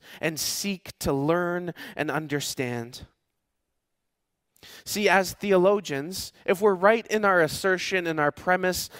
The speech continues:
for this whole year that everyone is a theologian, well then, as theologians, we have a duty to seek to understand who God is and what he has done.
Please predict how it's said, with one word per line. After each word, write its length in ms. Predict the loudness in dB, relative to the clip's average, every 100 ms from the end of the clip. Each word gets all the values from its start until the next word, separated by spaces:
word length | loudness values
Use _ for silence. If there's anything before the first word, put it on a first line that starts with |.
| -8
for 160 | -2
this 220 | 0 0 0
whole 260 | 0 0
year 380 | 2 2 2 -2 -10 0
that 260 | 2 2 2
everyone 560 | 0 2 -2 2 2 2
is 220 | 0 0
a 60 | 0
theologian, 880 | -2 2 4 6 2 0 -4 -6 -8 -10 2
well 140 | 4
then, 180 | 4 2
as 280 | 2 2 0
theologians, 840 | -2 4 4 4 0 -4 -6 -8 -16 -4
we 200 | 0 2
have 200 | 2 0
a 60 |
duty 600 | -4 -4 -6 -2 0 -2 -4 -12 -4
to 140 | -2
seek 480 | -2 -2 -2 -4 -6
to 140 | -6
understand 840 | -2 -2 -2 -6 -2 0 0 -2 -8 -20
who 320 | -8 -4 -2
God 300 | 4 6 6 2
is 500 | 0 0 -2 -10 -14 -14 -2
and 280 | -2 -2 4
what 220 | 4 4
he 220 | -6 0
has 180 | 0 0
done. 360 | -2 -2 -6